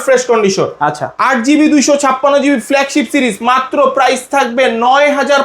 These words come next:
Speaker 1: পাঁচশো টাকা।
Speaker 2: নয় হাজার পাঁচশো টাকা।
Speaker 1: আট জিবি দুইশো ছাপ্পান্ন জিবি অফার প্রাইস থাকবে মাত্র নয় হাজার পাঁচশো টাকা ভাইয়া।
Speaker 2: আচ্ছা, চমৎকার প্রাইস। তারপর?
Speaker 1: একদম। এখন বাজেট কম, Xiaomi ডিভাইস লাগবে, Redmi five ভাইয়া।
Speaker 2: আচ্ছা।
Speaker 1: তিন জিবি, বত্রিশ জিবি মেটাল বডির একটা হেভি ডিভাইস, মাত্র পাঁচ হাজার টাকা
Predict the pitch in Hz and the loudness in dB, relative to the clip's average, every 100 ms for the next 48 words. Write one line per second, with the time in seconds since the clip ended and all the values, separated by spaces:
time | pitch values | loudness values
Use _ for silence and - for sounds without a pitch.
0 | 277 254 - 233 160 120 175 180 220 208 | 0 -2 0 -2 -2 -4 0 2 2 0
1 | 233 254 247 185 - 180 156 214 254 226 | 0 0 0 -2 -2 -2 0 0 0 0
2 | 285 294 285 247 294 285 254 294 285 277 | 2 2 2 2 2 0 0 0 0 0
3 | 269 262 254 277 277 269 - 277 269 240 | 2 0 2 0 0 -2 0 0 0 0
4 | 269 294 311 311 277 254 233 233 226 - | 0 -2 -2 0 2 2 2 0 0 -2
5 | 214 175 147 131 113 143 143 139 180 170 | 0 0 2 0 0 -2 -4 -2 0 0
6 | 143 135 139 185 - 180 220 220 190 156 | -2 -2 0 0 0 0 0 0 0 -2
7 | - _ _ _ - - - 285 302 262 | -4 _ _ _ -6 -4 0 2 0 -4
8 | 202 190 233 269 285 - 277 202 156 247 | -6 -2 0 0 -2 -2 0 -2 -2 -2
9 | 247 277 262 269 262 262 233 214 254 254 | 0 0 0 0 2 0 0 0 0 0
10 | 269 254 240 220 185 160 117 147 147 151 | -2 0 0 0 0 0 -2 -4 -4 -4
11 | 113 _ 277 277 277 311 311 277 277 277 | -8 _ 0 2 2 2 2 2 2 0
12 | 302 294 247 294 277 247 262 285 269 269 | 0 0 0 -2 0 -2 0 2 2 2
13 | 269 262 269 233 233 262 262 233 180 190 | 2 0 0 0 0 0 0 0 0 0
14 | 247 262 294 277 262 262 269 254 247 226 | -2 0 0 0 0 0 0 0 0 0